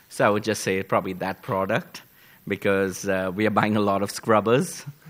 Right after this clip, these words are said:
<laughs> and, uh, that certainly helps. And of course, there's a very good Japanese study on the market that it's good. So, uh, but that is one item that we haven't been able.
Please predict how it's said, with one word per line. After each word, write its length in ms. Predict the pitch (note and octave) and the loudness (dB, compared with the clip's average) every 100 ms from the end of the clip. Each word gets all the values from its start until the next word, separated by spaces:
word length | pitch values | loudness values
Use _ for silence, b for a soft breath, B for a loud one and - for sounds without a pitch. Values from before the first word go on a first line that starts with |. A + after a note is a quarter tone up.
| C3 | -16
<laughs> 300 | - - - | -16 -16 -6
and, 520 | G#2 F#2+ F#2+ F#2 F#2 | -2 0 0 -4 -4
uh, 260 | F#2 F2+ A2+ | -4 -4 -4
that 260 | G2 G#2+ | -6 -6
certainly 480 | - G#2 G2+ F#2+ F2+ | -2 -2 -2 -4 -6
helps. 400 | G#2 F#2+ C#3 - | -2 -2 -4 -4
And 180 | B2 B2 | -2 0
of 120 | A2+ | -2
course, 220 | A#2 G2+ | -2 -4
there's 140 | A2+ G2 | -4 -6
a 160 | F#2+ - b b b b | -6 -8 b b b b
very 240 | A2+ A2+ | 0 0
good 380 | G#2 A2 G#2 F#2+ - | 0 0 0 -2 -8
Japanese 560 | A2 A#2+ G#2+ G#2 G#2 G#2 | -4 0 0 0 -4 -4
study 380 | - G#2 A2 G#2+ | -4 -4 -2 -6
on 140 | G2+ | -6
the 60 | G#2 | -4
market 560 | G#2+ F#3 - A2 A#2 | -4 -4 -4 -4 -4
that 160 | A2 F#2+ | -4 -4
it's 180 | F#2+ - | -6 -8
good. 420 | - G#2+ A#2+ F#3 | -2 0 0 -2
So, 520 | - A2+ G#2 G2 G2 | -10 -4 0 0 -2
uh, 180 | F#2 F2+ - B B B | -4 -6 -10 B B B
but 80 | F#2+ | 0
that 160 | G#2 G#2 | 2 2
is 160 | - | -2
one 460 | G2 G2+ G2 F#2+ F#2 - | 0 0 0 -2 -4 -2
item 440 | G#2 G2+ A#2 D3 | -2 0 -2 -2
that 180 | F#2+ - | -4 -6
we 100 | F#2 | -6
haven't 300 | G2+ F#2 F#2 | -6 -4 -6
been 220 | F2 F2 | -6 -8
able. 440 | F2 F2+ F#2 D#3+ | -6 -6 -2 -4